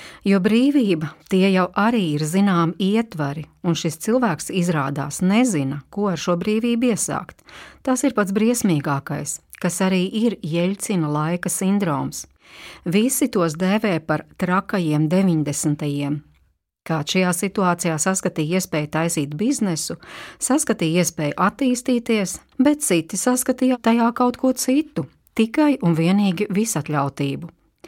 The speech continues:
Bet šobrīd tie, kuriem ir astoņpadsmit, ir dzimuši Putina laikā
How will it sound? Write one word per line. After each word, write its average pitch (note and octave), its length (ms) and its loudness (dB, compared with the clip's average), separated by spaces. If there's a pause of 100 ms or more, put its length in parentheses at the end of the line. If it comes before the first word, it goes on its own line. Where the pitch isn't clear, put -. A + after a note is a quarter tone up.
(400)
Bet G#3+ 160 2
šobrīd F3 480 4
tie, A3+ 240 2
kuriem F3 440 2
ir D#3 120 0
astoņpadsmit, B3 1080 0
ir F3 180 -2
dzimuši F#3+ 400 0
Putina A3 400 2
laikā B3+ 400 0